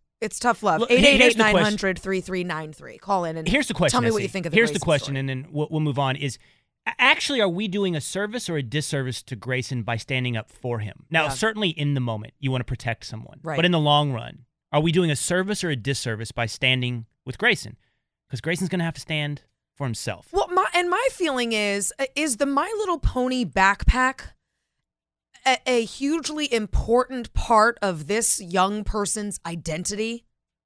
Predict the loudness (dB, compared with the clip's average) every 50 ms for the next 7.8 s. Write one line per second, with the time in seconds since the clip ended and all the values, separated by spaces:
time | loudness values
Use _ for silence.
0 | _ -6 -4 -2 0 0 2 4 4 4 4 2 _ _ _ _ _ _ _ _
1 | _ _ _ _ _ -10 0 6 6 6 6 6 2 0 0 0 0 0 -2 -4
2 | -2 -2 -2 -2 2 4 6 6 6 4 2 -2 -6 -4 -4 -4 -2 0 0 2
3 | 2 2 2 0 -2 -4 _ _ _ _ _ _ _ _ _ 0 4 6 6 6
4 | 6 4 2 2 2 2 2 2 2 2 2 0 0 0 0 0 0 0 0 -2
5 | -6 -4 -4 -2 0 2 2 2 0 -2 _ _ _ _ _ _ _ _ _ _
6 | _ _ _ -2 2 2 4 4 4 2 2 0 -2 -6 -8 -4 2 6 8 8
7 | 8 8 6 0 2 2 2 2 4 2 2 4 6 6 6 6